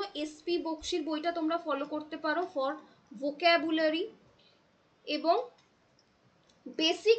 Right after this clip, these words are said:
গ্রামারের জন্য তোমরা রেয়ান মার্টিনের ছায়ার একটা বাংলা ভার্সনের বই বেরিয়েছে সেইটা কিনতে পারো, অথবা একদম বেসিক যে হাইলাইটস রয়েছে সেই হাইলাইটসের পিকে মুখার্জির বই কিনতে পারো। জিকে এবং ইংলিশের জন্য তোমাদের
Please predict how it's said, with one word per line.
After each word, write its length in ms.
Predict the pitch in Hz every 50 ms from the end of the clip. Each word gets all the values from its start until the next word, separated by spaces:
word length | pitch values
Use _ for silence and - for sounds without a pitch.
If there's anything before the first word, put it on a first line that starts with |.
| 339 294
গ্রামারের 460 | 311 302 294 294 302 302 311 311 262 247
জন্য 160 | 294 285 302 330 320 311
তোমরা 260 | 254 247 240 269 311 359 - - - - _ 247 240 262
রেয়ান 320 | 302 320 339 359 381 381 370 359
মার্টিনের 480 | 320 302 302 302 330 320 320 349 403 403 - -
ছায়ার 380 | - 320 294 285 294 320 339 349 339
একটা 180 | 339 - 427 415 311 294 - 240
বাংলা 380 | 247 254 269 285 302 330 339 339 339
ভার্সনের 480 | 339 339 330 330 - 349 349 349 349 339 262
বই 160 | 285 269 277 262 -
বেরিয়েছে 400 | 277 269 277 285 294 294 - 359 359 - -
সেইটা 340 | 320 254 269 269 - 330 330 320 311
কিনতে 280 | 302 285 285 294 320 302
পারো, 160 | 311 320 359 339 254 240
অথবা 260 | - 269 247 294 349 - - - - - - - 269
একদম 220 | 254 - - 381 392 330 294
বেসিক 320 | 269 285 311 - 370 359 320 311 339
যে 60 | 370 381 311
হাইলাইটস 480 | 302 254 240 247 262 285 294 302 302 - - 320
রয়েছে 240 | 320 320 320 403 427 - -
সেই 200 | - 339 311 330 370 339
হাইলাইটসের 640 | 285 254 254 254 269 269 262 269 - - 370 427 415 - - - _ _ _ -
পিকে 260 | 349 349 349 - 392 392 330
মুখার্জির 440 | 311 302 - 330 262 247 - 381 392 311 247
বই 140 | 247 302 302 -
কিনতে 240 | 254 214 - - 220 - 208
পারো। 180 | - - - - - _ - - - _ - - - _ _ _ _ _ _ 247 196 -
জিকে 380 | - 339 349 349 349 - 403 427 427 403
এবং 140 | 370 403 415 392 349 330 320
ইংলিশের 460 | 311 302 311 330 311 - 370 370 339 294
জন্য 180 | 339 339 339 359 392 - 339
তোমাদের 360 | 285 285 277 285 294 294